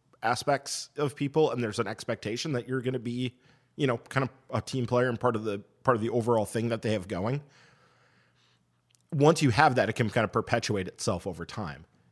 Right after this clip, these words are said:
And then you, the, the worry then, you wanna make sure you don't bring in somebody that's gonna have the power and the pull to take that down. You don't wanna bring in somebody who you know has the capability to actually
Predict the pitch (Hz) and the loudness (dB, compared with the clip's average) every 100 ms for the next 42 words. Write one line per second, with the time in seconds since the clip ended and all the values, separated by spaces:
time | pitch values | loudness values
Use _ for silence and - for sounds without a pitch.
0 | _ 143 135 131 127 123 123 113 107 107 | _ 2 4 4 2 0 -2 2 2 4
1 | 110 110 160 160 123 110 110 113 113 113 | 0 6 6 8 6 2 0 -4 -4 -2
2 | 123 113 107 98 - 151 120 110 120 110 | 2 2 2 -2 -2 0 2 2 2 2
3 | 120 131 147 151 147 131 120 117 104 101 | 2 4 4 2 2 0 0 -2 -4 -6
4 | - 110 107 98 104 98 101 - _ - | -4 -2 -4 -6 -10 -8 -10 -10 _ -8
5 | - 151 147 135 104 101 95 - 151 127 | 4 6 8 6 2 -4 -6 -6 -2 -2
6 | 87 82 - _ _ 139 127 123 110 101 | -2 -8 -16 _ _ -4 -2 -2 -2 -2
7 | 87 80 101 76 95 127 135 127 123 123 | -4 -2 -2 -2 2 4 4 2 0 0
8 | 117 - 107 107 98 107 92 87 _ _ | -2 -2 0 0 -2 -4 -4 -8 _ _
9 | _ _ _ _ _ _ _ - 135 135 | _ _ _ _ _ _ _ -4 4 6
10 | 123 139 117 110 95 98 120 104 98 107 | 8 8 8 4 2 -2 -2 0 0 -2
11 | 101 95 - - 87 - 90 85 82 | -2 -4 -4 -4 -6 -6 -6 -8 -10